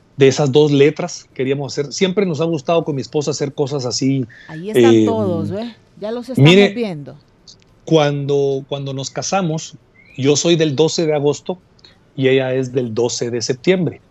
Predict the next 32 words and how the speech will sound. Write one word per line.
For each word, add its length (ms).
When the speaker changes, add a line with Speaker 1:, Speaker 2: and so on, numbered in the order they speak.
Speaker 1:
Y 100
los 280
números 600
que 100
quedan 320
en 160
medio, 240
cuando 220
uno 140
pone 300
doce, 380
doce, 440
es 180
el 100
veintiuno. 600
Y 180
esa 160
es 60
nuestra 260
fecha 340
de 80
matrimonio. 640
El 140
Speaker 2:
<laughs> 0
Speaker 1:
veintiuno 480
de 80
agosto 340
nos 160
casamos. 440
Speaker 2:
¿Qué? 200
<laughs> 1080
¿Cómo? 280